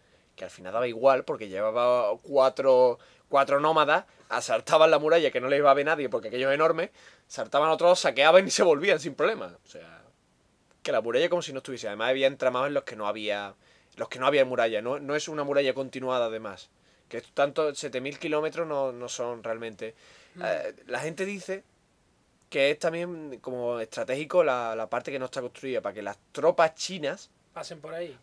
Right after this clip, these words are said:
Speaker 1: pasen por ahí de regreso si tuviese que escapar y
Speaker 2: Me lo
Speaker 1: tal.
Speaker 2: creo.
Speaker 1: Pero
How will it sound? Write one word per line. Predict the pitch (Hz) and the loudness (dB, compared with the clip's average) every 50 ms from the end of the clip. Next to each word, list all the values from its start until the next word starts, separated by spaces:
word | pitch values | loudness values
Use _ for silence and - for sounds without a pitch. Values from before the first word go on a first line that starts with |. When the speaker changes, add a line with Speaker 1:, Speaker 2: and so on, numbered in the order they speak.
| _ - | _ 0
Speaker 1:
pasen | 135 135 135 - 170 151 | 0 0 0 -2 -6 0
por | - 156 151 | 2 4 4
ahí | 160 | 4
de | 165 175 175 143 | 4 2 2 2
regreso | 123 123 113 120 127 143 - - | 2 -2 -4 -2 -2 -2 -4 -4
si | 156 156 156 | -12 -12 -12
tuviese | 131 131 127 123 131 127 113 | -8 -8 -6 -6 -8 -8 -10
que | 120 110 | -10 -12
escapar | - - 117 110 - 110 98 95 92 92 | -10 -10 -10 -8 -6 -6 -8 -8 -12 -14
y | |
Speaker 2:
Me | 98 101 | -12 -12
lo | 98 | -12
Speaker 1:
tal. | 101 90 90 87 | -12 -14 -14 -14
Speaker 2:
creo. | - - - _ _ _ _ - - - _ _ _ - | -16 -16 -16 _ _ _ _ -20 -20 -20 _ _ _ -2
Speaker 1:
Pero | 151 151 151 151 151 151 | 2 6 6 6 6 4